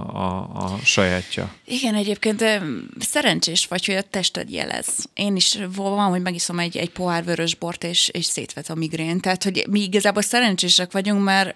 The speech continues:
Speaker 2: hogyha nagyon sok erőfeszítést igényelne a részünkről, hogy alkoholisták legyünk <laughs> ilyen anyagcserével, gondolom. Ö, igen. Szubkultúra része.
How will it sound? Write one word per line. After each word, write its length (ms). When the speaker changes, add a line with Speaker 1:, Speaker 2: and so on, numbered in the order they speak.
Speaker 2:
hogyha 340
nagyon 380
sok 220
erőfeszítést 800
igényelne 520
a 40
részünkről, 520
hogy 120
alkoholisták 840
legyünk 300
<laughs> 140
ilyen 200
anyagcserével, 1000
gondolom. 640
Ö, 400
igen. 400
Szubkultúra 680
része. 460